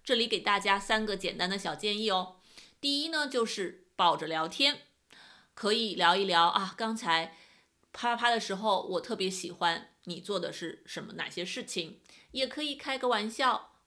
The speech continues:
互相轻松一下气氛。第二点，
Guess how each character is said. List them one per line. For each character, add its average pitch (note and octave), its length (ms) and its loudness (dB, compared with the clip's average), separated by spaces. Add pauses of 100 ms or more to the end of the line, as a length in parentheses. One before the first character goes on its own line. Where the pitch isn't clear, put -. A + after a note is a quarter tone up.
互 G3+ 180 -4
相 G3 480 0 (240)
轻 F3+ 240 -6
松 F3+ 260 -4
一 D#3+ 80 -10
下 D#3+ 240 0
气 - 400 -8
氛。 - 180 0 (520)
第 D4 160 0
二 D4+ 320 4
点， - 300 -4